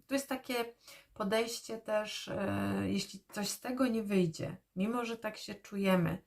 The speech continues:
e, taką mamy, mm, bliskość i odczuwamy tę bliskość, odczuwamy tę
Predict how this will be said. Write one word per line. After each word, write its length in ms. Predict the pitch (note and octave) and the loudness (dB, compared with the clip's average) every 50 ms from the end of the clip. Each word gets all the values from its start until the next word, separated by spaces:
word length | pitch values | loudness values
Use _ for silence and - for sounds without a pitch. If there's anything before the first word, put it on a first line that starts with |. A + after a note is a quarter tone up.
| _ _ - - - _ _ _ _ - - | _ _ -20 -20 -20 _ _ _ _ -6 0
e, 340 | F#3 F#3 F3+ F3+ F3+ F3+ | 2 4 4 4 4 2
taką 720 | F3+ - _ - G3+ G3+ G3+ G3 - - _ - - G#3 G3 | 0 -2 _ -2 0 0 0 0 -2 -8 _ -8 -4 0 2
mamy, 800 | G3 F#3 F#3 F#3 F#3+ F#3+ F#3 F#3 F#3 F#3 F#3 F#3 F3+ F#3 F#3 - _ _ _ _ _ _ _ _ _ _ _ _ _ _ - | 4 6 6 8 8 8 8 8 6 6 6 6 6 4 2 -2 _ _ _ _ _ _ _ _ _ _ _ _ _ _ -4
mm, 300 | F#3 F#3 F#3 F#3 F#3 F3+ F3+ F3+ | 0 0 2 4 4 4 4 2
bliskość 840 | F#3 A3 B3+ C4 - - - - - E3+ F#3+ - - - - - - _ _ _ _ _ _ _ _ - | 2 2 2 0 0 -2 -4 -4 -4 -4 -6 -8 -10 -14 -16 -18 -20 _ _ _ _ _ _ _ _ -2
i 60 | F3+ | -2
odczuwamy 540 | F3+ - - - F#3 F#3+ A3+ B3+ C4 B3 G3 | -2 -2 -4 0 4 6 8 8 8 6 4
tę 160 | - E3 E3 | 2 2 2
bliskość, 840 | E3+ D#3+ D#3+ E3 E3 - - - - - E3+ - - - - - _ _ _ | 2 2 2 0 -2 -4 -8 -12 -12 -12 -12 -12 -14 -20 -20 -20 _ _ _
odczuwamy 680 | F3 E3 - - - - - F#3 F3 E3+ E3+ E3 E3+ | -8 -8 -8 -10 -12 -6 -4 0 2 2 2 2 2
tę 140 | E3 - E3 | 0 0 0